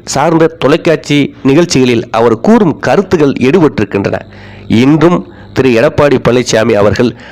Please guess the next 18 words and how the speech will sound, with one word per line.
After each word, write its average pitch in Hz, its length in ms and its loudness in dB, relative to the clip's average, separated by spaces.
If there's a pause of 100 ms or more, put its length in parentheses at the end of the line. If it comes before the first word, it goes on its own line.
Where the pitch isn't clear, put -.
(260)
தலைமைக்கு 165 560 2
தகுதி 147 340 0
இல்லாதவர் 131 480 2
என்றும், 104 340 -2 (480)
அவரால் 131 460 2
மீண்டும் 160 380 2
ஆட்சியை 147 360 0
பிடிக்க 160 360 0
முடியாது 117 340 2
என்றும், 107 320 -2 (600)
அந்த 139 320 2
கட்சியை 127 520 0 (240)
எடப்பாடி 175 500 2
பழனிசாமி 156 580 0 (180)
அவர்கள் 123 400 0 (120)
அழித்து 170 380 0
விட்டார் 113 360 0
என்றும், 95 320 -2